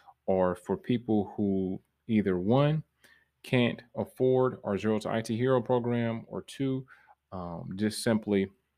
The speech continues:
aren't ready to take that next step, right? So if you're ready to take the next step,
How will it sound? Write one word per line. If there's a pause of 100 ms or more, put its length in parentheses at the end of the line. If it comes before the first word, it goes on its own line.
(640)
aren't
ready
to
take
that
next
step,
right? (520)
So
if
you're
ready
to
take
the
next
step,